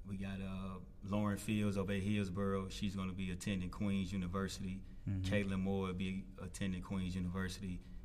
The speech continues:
Speaker 1: And, uh, Emmeline Payne, she committed to, uh, U A H,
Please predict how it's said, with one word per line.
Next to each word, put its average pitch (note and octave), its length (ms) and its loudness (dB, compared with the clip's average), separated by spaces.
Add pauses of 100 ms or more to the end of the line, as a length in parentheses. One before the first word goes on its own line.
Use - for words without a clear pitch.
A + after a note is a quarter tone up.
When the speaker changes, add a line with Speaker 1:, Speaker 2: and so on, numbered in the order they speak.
(140)
Speaker 1:
And, F#2+ 100 -4
uh, F2 160 -2
Emmeline G2 480 2
Payne, F#2+ 540 0
she - 200 -4
committed F#2 440 -2
to, - 120 -4 (160)
uh, F2 240 -2 (400)
U G2 180 2
A F#2+ 60 2
H, F#2 480 -2